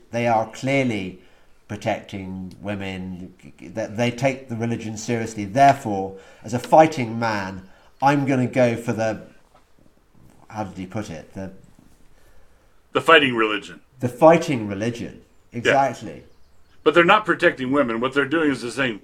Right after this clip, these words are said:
Speaker 2: "We won't let you guys abuse women your way. We're going to reserve the right to do it our way." Um, so ba-, basically, if you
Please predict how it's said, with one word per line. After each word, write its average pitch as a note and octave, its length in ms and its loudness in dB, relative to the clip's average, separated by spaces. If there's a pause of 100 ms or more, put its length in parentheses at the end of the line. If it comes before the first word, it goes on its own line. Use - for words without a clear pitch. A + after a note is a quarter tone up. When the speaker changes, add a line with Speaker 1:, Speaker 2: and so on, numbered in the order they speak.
(220)
Speaker 2:
"We C#3+ 140 4
won't D#3+ 220 2
let A#2+ 160 -2
you E3 180 -2
guys C3+ 300 4
abuse A#2+ 460 -2
women B2 240 -2
your D3+ 180 0
way. G#2+ 320 2 (320)
We're C#3 220 4
going C3+ 220 2
to A#2 120 -2
reserve A#2 460 0
the A#2 80 -2
right A#2+ 280 0
to A2+ 100 -12
do A#2+ 200 -4
it A2+ 60 0
our C3 160 4
way." F#2+ 240 -6 (420)
Um, A2 360 4 (420)
so C3+ 240 2
ba-, D3 280 -2
basically, C3 640 2
if - 180 -2
you G3 300 -10